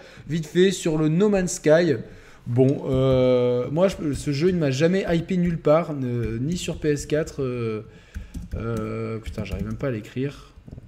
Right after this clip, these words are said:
Sky, voilà. Euh, oui ou non,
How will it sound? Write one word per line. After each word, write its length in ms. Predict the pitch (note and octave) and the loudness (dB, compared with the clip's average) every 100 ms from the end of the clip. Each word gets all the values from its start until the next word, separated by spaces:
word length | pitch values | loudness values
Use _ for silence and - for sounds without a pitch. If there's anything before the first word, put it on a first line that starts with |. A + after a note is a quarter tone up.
| - A2+ - - - - - - A#2+ - | -12 -10 -10 -16 -20 -20 -20 -20 -14 -14
Sky, 380 | - - - - - A#2+ _ - | -14 -14 -12 -12 -14 -18 _ -18
voilà. 160 | - - - - - - - - _ | -16 -16 -16 -16 -20 -20 -20 -20 _
Euh, 160 | G2+ A#2 | -4 -2
oui 360 | A2+ B2 C#3 - | 0 -2 -2 -4
ou 80 | B2 | -2
non, 400 | A#2 B2 C#3 | 0 0 -2